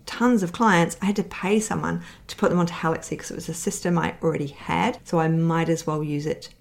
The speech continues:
because I knew how to use it. So I might as well use what I have just to store notes. We all want to work in slightly different ways, but tech can end up costing you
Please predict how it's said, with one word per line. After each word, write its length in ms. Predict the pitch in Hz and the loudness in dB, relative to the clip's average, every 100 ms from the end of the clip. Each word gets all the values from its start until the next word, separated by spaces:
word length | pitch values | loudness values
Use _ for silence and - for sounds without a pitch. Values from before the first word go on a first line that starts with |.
| - | 0
because 260 | 175 170 160 | 0 0 -2
I 120 | 156 | -2
knew 380 | 156 156 156 165 | -2 0 2 2
how 160 | - | 0
to 80 | 147 | -6
use 260 | 139 139 - | -4 -6 -6
it. 160 | - - | -8 -10
So 220 | - 180 | 2 4
I 120 | 160 | 6
might 360 | 170 175 175 165 | 6 6 6 4
as 140 | 165 | 2
well 180 | 151 143 | 2 2
use 280 | 143 143 143 | 4 2 4
what 140 | 139 | 0
I 60 | 139 | 2
have 400 | 139 143 - - - | 0 0 -4 -8 -2
just 300 | - 127 - | 0 2 0
to 60 | 135 | 0
store 300 | - 143 143 | 2 2 2
notes. 440 | 135 135 - - - _ _ - - | 2 0 -6 -8 -10 _ _ -12 2
We 320 | 202 196 - | 4 4 6
all 300 | 214 262 294 | 10 12 10
want 260 | 202 165 - | 6 4 2
to 140 | - | 0
work 260 | 156 151 - | 0 2 -2
in 60 | |
slightly 680 | 175 - 247 247 247 - 226 | -2 -4 -2 2 2 2 2
different 380 | 196 175 165 160 | 2 2 0 -2
ways, 600 | 156 156 165 - 196 - - - | -4 -4 -6 -6 -6 -6 -12 0
but 300 | 175 - - | 2 2 -4
tech 640 | - - 262 202 - - - - | -4 0 2 2 0 -12 -16 0
can 220 | 180 175 - | 0 0 2
end 280 | 180 208 220 | 6 8 6
up 200 | - - | 2 -8
costing 480 | - - - 160 | -6 -4 0 2
you 280 | 160 151 - | 2 2 -2